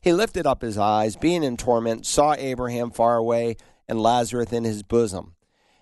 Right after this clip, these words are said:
And he cried out and said, "Father Abraham, have mercy on me, and send Lazarus so that he may dip the tip of his finger in water and cool off my tongue, for I am in agony in this flame." So Hades is a place of agony.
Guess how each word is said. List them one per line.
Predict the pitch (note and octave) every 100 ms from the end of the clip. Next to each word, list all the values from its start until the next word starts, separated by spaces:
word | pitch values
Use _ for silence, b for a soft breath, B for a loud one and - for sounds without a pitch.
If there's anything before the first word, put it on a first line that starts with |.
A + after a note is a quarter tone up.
| _ -
And | C3+ C3+
he | C3 C3
cried | - C3+ C#3
out | D3+ D#3
and | C#3 B2+
said, | C3 B2
"Father | C#3 C#3+ C#3
Abraham, | C#3+ D3+ C#3 C3+ C3
have | B2 A#2
mercy | B2 D3 D3+ - C#3
on | B2 A#2+
me, | A#2+ A#2
and | A2+
send | - B2+ B2
Lazarus | C3 C3+ C3+ B2+ -
so | C3+ B2
that | B2
he | A#2
may | A#2+ A#2 G#2+ b b b
dip | D3+ E3 -
the | C3
tip | - E3 D#3
of | D3 B2
his | A2+ -
finger | C#3 C#3 C3+
in | - A#2
water | G#2+ B2 C#3+ B2+ A#2 - B B B -
and | B2
cool | - D#3+ D3+
off | C3+ B2
my | A#2 A2+
tongue, | - D3+ C#3+
for | - C3
I | C3
am | B2+
in | A#2
agony | A#2+ D3+ G3 G3 B2+ A2+
in | - A2+
this | A2 G#2
flame." | - A#2 G#2+
So | - B2+
Hades | C#3 A3 C#4+ D#3 C3
is | C#4+
a | G#3+
place | A#2 C3 D3
of | C#3 A#2+
agony. | C#3 G#3+ E3+ D2+ -